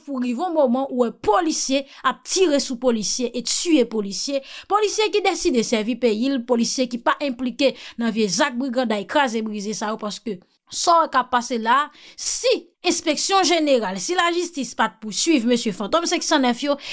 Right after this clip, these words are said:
ebyen bèl e byen, ebyen lanati t ap pousuiv yo, paske bagay la vrèman tris e l difisil nan peyi d Ayiti. Medam, Madmwazèl e mesye, menm ke w fen g on ti machin, ou soti lòtbò a ansanm avè l, ou voye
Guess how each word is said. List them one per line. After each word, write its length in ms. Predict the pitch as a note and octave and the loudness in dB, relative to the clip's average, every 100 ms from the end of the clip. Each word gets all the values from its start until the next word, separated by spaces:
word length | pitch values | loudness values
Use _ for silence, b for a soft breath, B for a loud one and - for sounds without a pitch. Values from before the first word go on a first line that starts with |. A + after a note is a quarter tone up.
| B | B
ebyen 240 | B3+ A#3 F3 D#3 | 2 2 0 -4
bèl 300 | E4 F#4 F#4 | 0 2 4
e 40 | F4+ C4+ | 2 2
byen, 260 | D4 D#4+ D#4 C4 | -2 -4 -4 -4
ebyen 240 | C4+ B3+ | 0 4
lanati 520 | C#4 D4 D4 C#4 D4+ D#4 | 4 4 0 -2 -2 0
t 80 | B3 | 0
ap 140 | - | 0
pousuiv 320 | A#3+ A#3 G#3+ A#3 | -6 -8 -8 -4
yo, 60 | |
paske 220 | D#4+ G4 F4 B B E4 | -2 -2 -4 B B 0
bagay 200 | G#4 C5 | 2 2
la 80 | C5+ D4 | 2 2
vrèman 340 | D4 C4+ A#3+ | 2 2 0
tris 340 | A#3 D4+ E4+ - | -4 -2 -4 0
e 60 | C4+ | -2
l 80 | G3+ | -2
difisil 600 | C4+ D#4 D4+ - E4+ F#3 B B B | -4 -4 -4 0 0 0 B B B
nan 220 | B3+ F#4 G4 | 0 2 4
peyi 220 | A#4+ B4 | 2 2
d 60 | A#4+ | 0
Ayiti. 300 | A4+ - D#4 | 0 -4 0
Medam, 240 | D4 C#4 | 2 2
Madmwazèl 440 | C#4 C4+ B3+ A#3+ A3 | 0 0 0 0 -2
e 140 | G#3+ | -4
mesye, 260 | A3 - A#3 | -6 -4 -2
menm 260 | D#4+ A4+ G#4 | 2 0 2
ke 80 | F#4 | 2
w 140 | E4 | 2
fen 160 | E4 C#4+ | -2 -2
g 80 | D4 | 0
on 80 | C4 | 0
ti 120 | C#4 | 2
machin, 400 | C4 A#3+ B3+ G#3 B B | 0 0 -6 -8 B B
ou 120 | D4 - | -4 0
soti 360 | E4+ - E4 | 2 0 0
lòtbò 320 | D#4+ B3+ B3 | 0 2 2
a 80 | A#3+ | 2
ansanm 240 | A#3+ B3+ A3+ | 0 -2 -2
avè 220 | G#3+ G3+ | -2 -2
l, 80 | A3+ | -2
ou 120 | A#3+ | 2
voye 280 | D4+ D#4 | 4 6